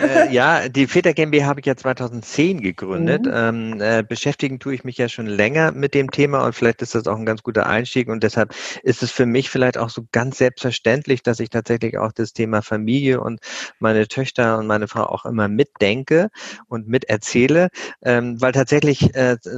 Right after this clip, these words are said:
Speaker 1: zweitausend ist meine erste Tochter auf die Welt gekommen, äh, kann man ja gut zurückrechnen, zweitausendzwanzig. Ähm, und, äh, sie war wirklich, ähm,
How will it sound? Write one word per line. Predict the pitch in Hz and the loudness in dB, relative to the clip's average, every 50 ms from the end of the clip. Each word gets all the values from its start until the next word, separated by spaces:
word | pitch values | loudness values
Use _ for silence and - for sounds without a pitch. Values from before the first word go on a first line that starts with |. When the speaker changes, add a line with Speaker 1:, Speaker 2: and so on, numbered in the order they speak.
| 113 85 101 123 _ _ | -10 -10 -14 -20 _ _
Speaker 1:
zweitausend | - - 123 123 - - 123 123 139 143 139 135 117 | -2 0 0 0 0 2 2 2 2 2 0 -4 -8
ist | 127 - - | -8 -6 -2
meine | 123 120 120 110 | 0 0 2 2
erste | - 113 123 - - _ | 0 0 -2 -4 -10 _
Tochter | - 123 123 - 120 113 107 | -10 -10 -6 -4 -4 -4 -4
auf | 110 - | -4 -6
die | - 107 107 | -6 -2 2
Welt | 127 151 - - | 2 2 2 0
gekommen, | 160 139 _ - 151 143 143 143 143 143 123 | -2 -4 _ -2 -2 -2 -2 -2 -8 -8 -6
äh, | 123 123 120 - | -6 -6 -6 -6
kann | - - 117 | -8 -12 -8
man | 113 113 | -6 -4
ja | 110 110 | -6 -6
gut | 107 - 113 _ | -6 -8 -16 _
zurückrechnen, | - 117 123 147 147 - - - 123 - 123 120 | -10 -6 -6 -6 -6 -2 -4 -4 -4 -4 -12 -14
zweitausendzwanzig. | - - - - - 104 104 104 104 - - 131 143 151 - 147 139 131 - - - - - - - - _ - | -8 -6 -8 -6 -6 -8 -10 -10 -10 -6 -2 0 0 0 2 2 2 2 0 -10 -12 -10 -10 -10 -12 -12 _ 0
Ähm, | - 131 131 127 127 - | 0 0 0 0 -4 -4
und, | - 151 143 131 - - - _ | -2 -2 -2 -2 -4 -10 -16 _
äh, | - - - 120 131 123 | -16 -10 -8 -6 -6 -6
sie | - - 147 151 143 139 | 0 4 4 4 4 4
war | 147 143 147 139 135 | 2 2 2 2 0
wirklich, | 156 147 - 151 143 - - - - | -2 -2 0 0 0 0 -2 -8 -4
ähm, | - 139 139 135 135 135 135 135 135 135 - | 0 2 2 4 2 2 -2 -4 -6 -8 -8